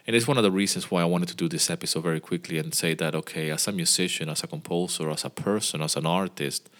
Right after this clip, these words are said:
um, we need to be, uh, thinking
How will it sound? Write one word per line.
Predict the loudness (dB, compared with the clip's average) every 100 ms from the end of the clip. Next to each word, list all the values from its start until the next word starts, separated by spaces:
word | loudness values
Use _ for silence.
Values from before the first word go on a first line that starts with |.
| -20 -18 -16 -16 -16 -18 -20 -14 -4
um, | -2 0 -2 -4 -10 -14 -18 -20 -20 _ _ _ _ _ -4 2
we | 2
need | 2
to | 2
be, | 2 2 2 -2 -12 _ _ -12
uh, | -8 -6
thinking | -2 -4 -2 -4 -6 -8